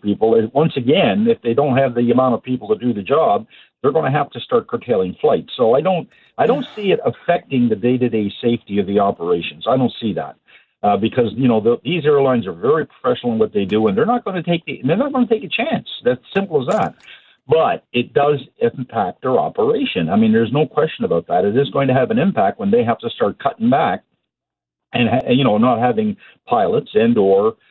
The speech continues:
Speaker 1: uh, aircraft maintenance engineers available to do the job. So I, I think as an industry, there's been a lot of talk and a lot of work going on, but I think it's, it's, you know,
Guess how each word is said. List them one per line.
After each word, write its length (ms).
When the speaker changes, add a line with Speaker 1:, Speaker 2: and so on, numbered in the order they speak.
Speaker 1:
uh, 280
aircraft 480
maintenance 340
engineers 520
available 440
to 80
do 140
the 120
job. 380
So 260
I, 120
I 80
think 220
as 160
an 120
industry, 460
there's 180
been 140
a 40
lot 220
of 120
talk 300
and 80
a 40
lot 220
of 60
work 260
going 260
on, 260
but 140
I 80
think 220
it's, 160
it's, 160
you 140
know, 340